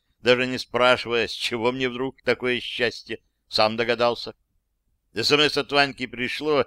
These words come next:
когда мы проезжали мимо Киевского вокзала, а чуть позже и сам он позвонил. «Тут такое дело, командир». «Ну?» Весь рассказ занял секунд двадцать.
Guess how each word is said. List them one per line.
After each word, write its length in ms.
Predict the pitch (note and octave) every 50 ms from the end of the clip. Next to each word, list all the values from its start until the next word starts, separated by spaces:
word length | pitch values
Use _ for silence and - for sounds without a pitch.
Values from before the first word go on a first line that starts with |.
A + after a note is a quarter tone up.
| _ _ _ _ _ _ -
когда 320 | - A2 A#2 A#2 B2 B2+
мы 180 | B2+ B2+ B2+ B2
проезжали 640 | G#2 A2+ A#2+ A#2+ A#2 A2+ G2+ F#2 B2+ C3+ C3 B2
мимо 400 | A#2+ A#2+ A#2 A2+ A2+ A2+ A2+ G#2 F#2
Киевского 640 | - A2+ A#2+ A#2+ A#2 G2 - - - A2 G#2+ A2
вокзала, 640 | A2 A2+ A2 G#2 F2+ - G2 F#2 F2 E2+ D#2+ D#2+ D#2+ _ _ _ _ _ -
а 200 | A2 B2+ C3 C3+
чуть 240 | B2+ - D#3 D#3 -
позже 320 | - E3 E3 C3+ A2+ D3
и 40 | C#3+
сам 240 | - - C#3+ C3+ B2+
он 140 | B2 A#2+ A2+
позвонил. 600 | - A2+ G#2 G#2+ A2+ A2 A2 A2 A2 G#2 F#2 - _ _ _ _ _ _ _ _ _ _ _ _ _ _ _
«Тут 240 | - G#2+ A2 A2+ -
такое 360 | - A#2 A2 - B2 A#2+ A#2
дело, 380 | G#2+ G2+ B2 B2+ C3 B2+ A#2+ G2+
командир». 640 | - - A2+ A2+ A2+ G#2+ F2+ F#2 F2+ E2+ C#2+ - - - _ _ _ _ _ _ _ _ -
«Ну?» 360 | F#2+ A2+ B2 B2+ C3 C3 B2 - _ _ _ _ _ _ _ _ _ _ _ _ _ _ _ _ _ _ _ _ _ _
Весь 200 | - D3+ D3+ -
рассказ 380 | C#3+ C#3 C3+ - - D3 C#3 B2
занял 320 | A2+ C3+ C3 C3 B2+ A#2+
секунд 380 | - B2+ B2+ - A#2+ C3 B2+ B2
двадцать. 680 | C3 C3+ C3 A2 - - - - - C#2 _ - -